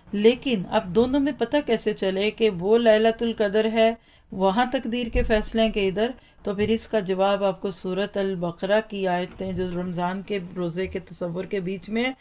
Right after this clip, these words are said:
"शहरु रमदान अल्लज़ी उनज़िला फ़ीहिल कुरान।" गालिबन वन एटी फ़ाइव आयत है सूरत बकरा की। देखिए अब तीनों चीज़ों को आप लिखिए।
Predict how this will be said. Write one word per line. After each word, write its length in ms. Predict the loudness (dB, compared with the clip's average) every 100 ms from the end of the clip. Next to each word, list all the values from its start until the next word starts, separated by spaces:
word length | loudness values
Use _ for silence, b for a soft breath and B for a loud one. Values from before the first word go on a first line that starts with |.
| b b b
"शहरु 460 | -2 0 2 4 4
रमदान 580 | 2 0 0 0 0
अल्लज़ी 520 | 0 -2 0 -2 0 -2
उनज़िला 420 | -2 -2 -2 -2
फ़ीहिल 560 | -4 -4 -4 -2 -2 -2
कुरान।" 380 | -4 -6 -6 -10 b b b b b 2
गालिबन 340 | 4 6 6
वन 160 | 4 4
एटी 200 | 0 -2
फ़ाइव 380 | 0 0 0 -2
आयत 200 | -2 -4
है 60 |
सूरत 300 | -4 -4 -4 -8
बकरा 400 | -8 -6 -2 -2
की। 200 | -2 -10 B B -2
देखिए 280 | -2 2 0
अब 60 | 0
तीनों 280 | -2 2 2
चीज़ों 300 | 0 -2 0
को 120 | 2
आप 120 | 2
लिखिए। 420 | 0 -4 -4 -4